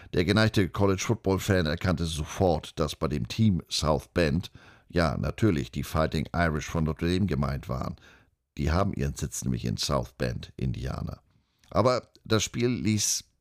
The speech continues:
noch weitere Wünsche offen. Einen Season-Modus gab es nicht, man konnte immer nur einzelne Spiele spielen.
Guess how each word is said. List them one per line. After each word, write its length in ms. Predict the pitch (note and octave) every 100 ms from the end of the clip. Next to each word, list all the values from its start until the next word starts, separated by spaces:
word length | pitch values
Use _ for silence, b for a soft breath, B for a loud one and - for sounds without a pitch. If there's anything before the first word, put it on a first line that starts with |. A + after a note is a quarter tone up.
| _ _ _ _ _ - -
noch 260 | D#2+ D#2+ C2+
weitere 400 | F2+ E2 C2+ -
Wünsche 360 | - - -
offen. 300 | - - A1+ - B B B B
Einen 80 | -
Season-Modus 840 | - C#3 C3 B2+ A#2 B2 A#2+ -
gab 240 | - F2+ F2
es 140 | -
nicht, 260 | D#2+ D#2 -
man 140 | D#2+
konnte 200 | - F2
immer 100 | C#2
nur 160 | E2 -
einzelne 360 | D2+ - D2+
Spiele 360 | - - A#1 G#1
spielen. 440 | - - G1+ G1+